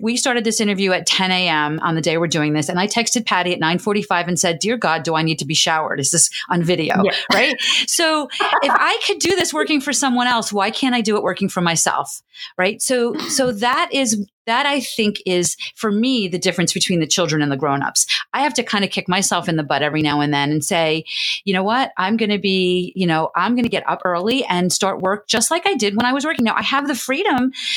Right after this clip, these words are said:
Speaker 1: to be able to, you know, be flexible with my hours. Doesn't mean I need to work more hours,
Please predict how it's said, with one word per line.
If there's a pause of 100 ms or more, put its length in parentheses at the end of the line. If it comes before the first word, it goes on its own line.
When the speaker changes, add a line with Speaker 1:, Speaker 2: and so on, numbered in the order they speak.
(180)
Speaker 1:
to
be
able
to,
you
know, (160)
be
flexible
with
my
hours.
Doesn't
mean
I
need
to
work
more
hours,